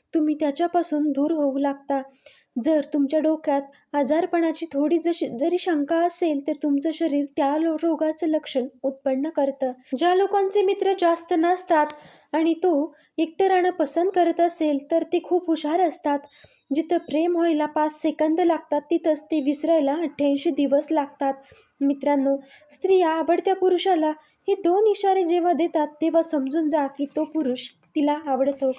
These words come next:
नंबर एक, तुमची बाजू घेतात. जेव्हा एखादी स्त्री पुरुषाला तिच्याकडे आकर्षित करू इच्छित असते तेव्हा नेहमीच ती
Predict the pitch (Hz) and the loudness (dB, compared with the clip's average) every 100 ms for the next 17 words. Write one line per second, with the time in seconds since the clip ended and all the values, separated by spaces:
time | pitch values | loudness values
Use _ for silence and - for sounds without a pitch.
0 | - _ - 311 302 330 320 302 359 339 | -10 _ -2 2 4 2 0 -2 -2 0
1 | 370 349 330 311 339 330 320 277 254 311 | 0 2 2 0 0 0 -2 -4 -2 -2
2 | 311 247 294 330 311 269 320 330 349 311 | 0 0 -2 -2 -2 0 0 0 2 2
3 | 311 - - _ - 359 339 415 403 392 | 0 -8 -20 _ 0 2 2 2 2 2
4 | 381 392 392 349 339 320 330 330 403 - | 0 0 0 2 0 0 -2 -2 -4 0
5 | 359 349 330 349 359 359 320 311 330 311 | 2 2 0 -2 -2 -2 -4 -2 -2 -2
6 | 302 294 294 311 302 339 - | -2 -2 0 0 0 -2 -2